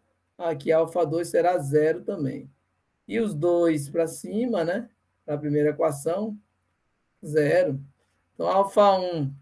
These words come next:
igual a alfa dois, que é igual a alfa três. Quando todos são nulos,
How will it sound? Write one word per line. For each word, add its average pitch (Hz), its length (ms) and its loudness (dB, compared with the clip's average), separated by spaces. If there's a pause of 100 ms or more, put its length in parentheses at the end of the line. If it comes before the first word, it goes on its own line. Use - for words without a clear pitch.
(100)
igual 170 380 6
a 180 160 10
alfa 180 300 -2
dois, 156 600 -4
que - 120 -12
é 165 80 0
igual 147 400 0
a 139 60 2
alfa 139 280 -2
três. 139 680 -4 (1200)
Quando 226 420 2
todos 190 720 6
são 175 200 4
nulos, 160 880 -2